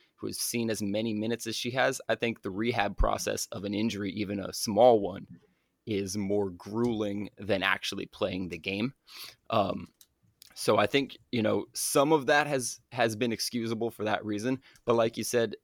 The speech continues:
the best players show up when the games really matter. I expect that we'll see that from Candace. But I think the most important thing for her is to really be active offensively, 'cause one of the things that helped the Sparks in their last game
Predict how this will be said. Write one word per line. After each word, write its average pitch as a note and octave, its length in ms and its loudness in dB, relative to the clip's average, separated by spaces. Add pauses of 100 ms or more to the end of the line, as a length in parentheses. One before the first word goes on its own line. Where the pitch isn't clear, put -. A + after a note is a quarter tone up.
(140)
the G2+ 140 -8
best A#2 300 4
players G#2 260 0
show G2+ 260 2
up G2+ 180 2 (280)
when G#2 220 0
the G2 80 0
games G2 280 -4
really G2 200 0
matter. G2+ 360 -2 (320)
I G#2 120 -2
expect - 420 -2
that F#2+ 100 0
we'll G#2 100 -6
see G#2 160 -4
that F#2+ 180 0
from G2 120 -8
Candace. G2+ 440 -4 (340)
But A2 60 6
I A2+ 80 8
think C#3 180 0
the B2+ 80 -2
most B2 240 2
important B2+ 460 -2
thing G#2+ 320 -2 (160)
for - 220 -2
her C#3 280 2
is G#2 600 -2 (300)
to A#2+ 100 -6
really B2 260 4
be G2+ 200 -2
active G2+ 560 0 (520)
offensively, G#2 640 0
'cause G#2 220 -4
one A#2+ 220 2
of B2+ 80 2
the A#2 80 4
things A2+ 340 -2
that F#2+ 140 -6
helped A2+ 240 -2
the A2 60 -6
Sparks - 360 -2
in G#2 80 -4
their G2 100 -2
last G2 300 -2
game G#2 280 -4